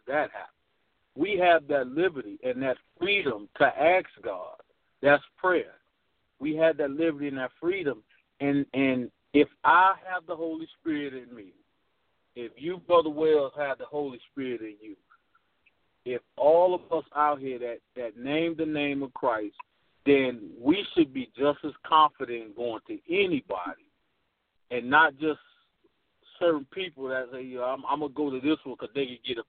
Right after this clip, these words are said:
prayer through." No, if the, if the prayer, if the man of prayer is in you, then we ought to be able to trust anybody. But most of all,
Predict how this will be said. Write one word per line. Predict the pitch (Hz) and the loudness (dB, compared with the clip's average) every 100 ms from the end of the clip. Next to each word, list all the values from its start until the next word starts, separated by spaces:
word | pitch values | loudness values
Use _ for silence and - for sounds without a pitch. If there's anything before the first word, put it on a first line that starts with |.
| - | 0
prayer | 151 127 - | 2 2 -2
through." | _ - _ _ - | _ -20 _ _ -14
No, | 156 185 123 87 104 123 _ | -2 2 2 0 -18 -20 _
if | 139 135 - | -4 -4 -8
the, | 120 _ | -14 _
if | 143 - _ | -6 -6 _
the | - - - | -8 -8 2
prayer, | 185 214 214 202 _ _ _ | 6 6 6 2 _ _ _
if | 151 139 - | -12 -12 -12
the | 123 | -12
man | 123 143 185 208 185 | -12 -12 -6 -6 -6
of | 156 | -10
prayer | - 185 180 165 | -8 -6 -4 -4
is | 135 127 _ 170 | -6 -12 _ -6
in | 208 233 143 | -2 -2 -4
you, | 101 95 _ _ _ _ _ _ | -14 -20 _ _ _ _ _ _
then | 143 139 | -6 -6
we | 139 202 | -6 -2
ought | 196 160 | 2 2
to | 143 | 2
be | 139 | -4
able | 147 127 | -6 -6
to | 123 - | -12 -4
trust | 143 123 _ - | -2 -2 _ -4
anybody. | 180 185 156 107 101 95 - 101 _ _ _ _ _ _ - | -2 0 -2 -4 -10 -10 -16 -18 _ _ _ _ _ _ 2
But | 127 123 | 4 4
most | 135 170 190 156 | 4 4 4 0
of | 135 | 0
all, | 131 131 127 120 | 4 6 4 2